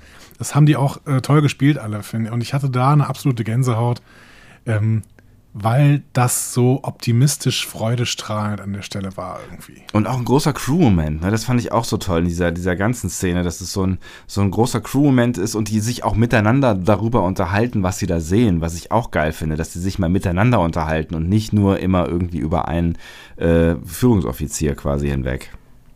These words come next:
Speaker 1: Ja, richtig toll.
Speaker 2: Also, hier steht, äh, das Einzige, was ich gefunden habe, ist "Ability to support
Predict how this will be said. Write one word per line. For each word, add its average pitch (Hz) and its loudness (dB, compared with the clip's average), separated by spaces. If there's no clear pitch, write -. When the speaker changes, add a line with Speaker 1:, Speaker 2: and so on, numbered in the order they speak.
Speaker 1:
Ja, 110 0
richtig 110 -4
toll. - -8
Speaker 2:
Also, 95 2
hier 113 4
steht, 127 2
äh, 107 6
das 110 4
Einzige, 117 2
was 107 2
ich 104 -2
gefunden 113 0
habe, 104 2
ist 95 -2
"Ability 107 0
to 110 -2
support 104 0